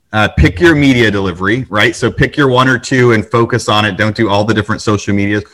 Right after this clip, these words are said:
Maybe try all, all fifteen of them and then figure out which ones you like the best. Uh, I think they're all scalable. It's really about which one is best for you and your delivery.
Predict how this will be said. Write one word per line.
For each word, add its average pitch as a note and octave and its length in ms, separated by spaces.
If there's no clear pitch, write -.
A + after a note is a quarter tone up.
Maybe D#3+ 220
try C#3+ 320
all, A#2+ 360
all A2+ 400
fifteen B2 400
of A2 80
them A2+ 180
and A2 80
then G2+ 120
figure A2 240
out G#2 100
which A2 160
ones A2 220
you A2 80
like G2+ 200
the A2 100
best. G2 420
Uh, G2 160
I C3+ 60
think F3+ 120
they're B2+ 140
all C#3 140
scalable. G#2+ 680
It's G2+ 140
really A#2 140
about G#2 180
which G#2+ 180
one G#2 140
is F#2+ 180
best A#2 260
for A#2 120
you A#2 440
and A2+ 240
your G#2+ 160
delivery. G2+ 600